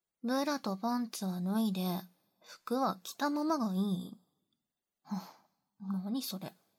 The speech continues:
別にいいけどさ。その意味のわからない要求という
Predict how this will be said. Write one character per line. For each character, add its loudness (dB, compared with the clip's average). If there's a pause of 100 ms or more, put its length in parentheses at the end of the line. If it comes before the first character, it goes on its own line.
(1500)
別 -4
に -2
い -2
い -2 (180)
け -8
ど -16
さ。 -6 (2000)
そ 0
の 2
意 2
味 4
の 4
わ 2
か -2
ら 0
な 0
い -2
要 0
求 -2
と -4
い -6
う -18